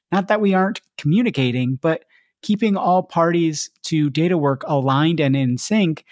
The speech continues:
as learnings emerge is incredibly hard.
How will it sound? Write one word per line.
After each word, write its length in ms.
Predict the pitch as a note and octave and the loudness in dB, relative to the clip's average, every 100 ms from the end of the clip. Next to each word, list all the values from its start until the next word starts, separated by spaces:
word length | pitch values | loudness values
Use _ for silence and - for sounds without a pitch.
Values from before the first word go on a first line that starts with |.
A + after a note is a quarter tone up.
| - - - | -20 -20 -6
as 280 | C#3 D3 C#3 - | -2 -2 -4 -4
learnings 400 | D3+ E3+ F3 D#3 | 0 0 0 0
emerge 680 | C#3+ D3 G#3+ D#3 D3 E3+ - _ | 2 2 2 2 -2 -4 -10 _
is 380 | - G#3+ G#3+ - - | -2 -2 -2 -8 -4
incredibly 640 | G3+ G#3 F#3 F3+ G#3+ G3+ | -2 -2 -2 -2 0 0
hard. 540 | G3 E3 G3+ F#3 C#3+ | 0 0 0 0 -2